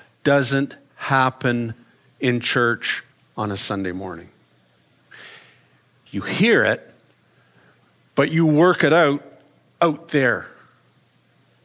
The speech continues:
In your home, with your spouse, with your kids, with your parents, with your teachers, in your job,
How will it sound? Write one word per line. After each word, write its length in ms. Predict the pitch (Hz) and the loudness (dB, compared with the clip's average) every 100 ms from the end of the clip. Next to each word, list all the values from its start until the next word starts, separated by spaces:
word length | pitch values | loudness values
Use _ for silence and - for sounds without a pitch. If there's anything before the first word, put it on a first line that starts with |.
| _ - | _ -6
In 160 | 139 | -2
your 160 | 127 98 | 0 -2
home, 560 | 127 147 196 262 247 - - _ _ _ _ _ - | 0 4 4 2 -2 -8 -20 _ _ _ _ _ -6
with 180 | 127 | -2
your 100 | 117 | -2
spouse, 680 | 110 - - 165 196 226 - | -2 -2 0 2 2 0 -2
with 180 | 151 127 | -2 -2
your 100 | 98 | -6
kids, 680 | - - 190 233 247 - - | -6 0 2 2 0 -6 -2
with 180 | 143 - | -4 -2
your 100 | 107 | -6
parents, 800 | - - 190 202 247 247 - - - - | -6 0 2 4 2 0 -4 -8 -12 -6
with 180 | 139 - | -4 -4
your 120 | 101 | -6
teachers, 840 | - - 233 226 269 269 - - - - - - - - _ _ _ _ | -2 0 0 0 0 0 -4 -6 -10 -20 -20 -20 -20 -20 _ _ _ _
in 140 | - 147 | -2 2
your 140 | 127 | 2
job, 680 | 110 123 151 202 233 247 190 | 0 0 2 4 4 2 -2